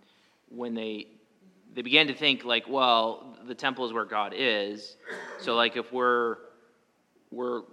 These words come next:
leaving our land or leaving the temple, we're kinda under," the, the, the thought in the ancient world would be you're under the jurisdiction of another god. But Solomon is very clear, like, that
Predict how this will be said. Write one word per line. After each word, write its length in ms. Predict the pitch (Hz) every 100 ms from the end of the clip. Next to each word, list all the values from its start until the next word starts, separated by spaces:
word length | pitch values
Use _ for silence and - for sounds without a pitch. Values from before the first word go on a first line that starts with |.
| -
leaving 360 | 127 147 143 135
our 140 | 120
land 320 | 123 143 143
or 80 | 135
leaving 280 | 123 131 127
the 80 | 117
temple, 840 | - 143 135 139 131 127 123 120
we're 260 | 123 120 120
kinda 220 | - 135
under," 460 | 120 107 123 120 104 - - - - -
the, 120 | 120 120
the, 200 | 120 127
the 120 | 131
thought 360 | - 175 175
in 60 | 143
the 80 | 139
ancient 320 | 135 131 127
world 280 | 135 143 123
would 100 | 110
be 100 | 113
you're 200 | 117 117
under 200 | 117 117
the 100 | 104
jurisdiction 680 | 98 113 107 - 110 - 104
of 80 |
another 360 | 95 95 92 85 _ _
god. 320 | 113 85 - - _ _ _ _ _ _ _ _ _
But 340 | - 123 113 - - 139
Solomon 380 | 131 226 220 147
is 60 | 139
very 180 | 143
clear, 320 | 110 185 123 110
like, 260 | 110 104
that 220 | 120 117